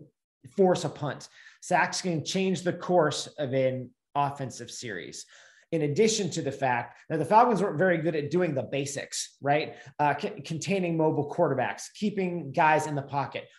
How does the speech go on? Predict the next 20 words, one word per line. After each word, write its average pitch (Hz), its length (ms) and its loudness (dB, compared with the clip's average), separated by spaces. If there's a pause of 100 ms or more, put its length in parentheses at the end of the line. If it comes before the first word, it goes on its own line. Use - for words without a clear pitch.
(160)
forcing 190 420 2
errant 156 320 -4
throws, 131 400 0 (240)
getting 196 240 2
your 185 100 2
hand 175 300 0
up 165 140 4
and 143 320 -2
knocking 151 280 -2
the 135 60 -2
ball 143 340 4
down, 80 220 -10 (220)
right? 147 320 0
Basic 180 400 -2
stuff 120 400 -4 (260)
that 156 180 2
needs 175 300 0
to 196 140 -2
get 151 260 0
better. - 340 -2